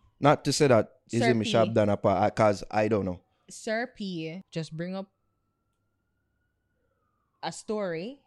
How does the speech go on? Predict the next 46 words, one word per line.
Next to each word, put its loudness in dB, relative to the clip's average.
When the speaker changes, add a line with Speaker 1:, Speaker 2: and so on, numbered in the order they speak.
Speaker 2:
and -8
him -10
seem -10
to -8
have -6
facts -8
behind -8
it. -10
Speaker 1:
Mm. -2
Speaker 2:
And -6
in -8
some -4
ways -8
kinda -6
can -8
prove -10
the -6
connecting -10
links -8
and, -8
you -6
know, -6
how -6
everything -8
is -8
intertwined -8
and -12
interconnected. -10
Speaker 1:
Mm. -4
Speaker 2:
And -10
I'm -10
just -10
like, -12
hmm. -14
Hmm. -12
I 2
usually 0
take -2
it -2
with -2
a 0
grain -4
of -4
salt, -4
to -10
be -12